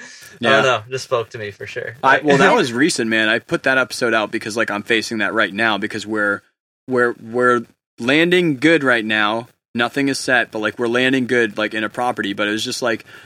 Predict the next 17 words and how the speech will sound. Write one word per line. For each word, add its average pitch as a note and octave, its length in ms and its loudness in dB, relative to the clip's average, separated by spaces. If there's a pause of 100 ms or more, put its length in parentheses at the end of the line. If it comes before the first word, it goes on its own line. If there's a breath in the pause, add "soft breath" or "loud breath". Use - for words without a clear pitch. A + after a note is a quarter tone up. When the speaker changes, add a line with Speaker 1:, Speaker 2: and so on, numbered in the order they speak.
(540 loud breath)
Speaker 1:
with F3+ 280 2
any, G3+ 200 2
like, C#3 440 -2 (160)
uh, - 120 -10
with D3+ 180 2
all D3 200 2
that C#3 180 2
shit, A#2 200 -2
it's A2 140 -6
like, A#2 140 -2
it A#2 40 0
always A2 280 0
comes G#2+ 240 -6
up G2 140 -2
where G#2 120 -4
it's G#2 160 -6
like, G#2 240 -2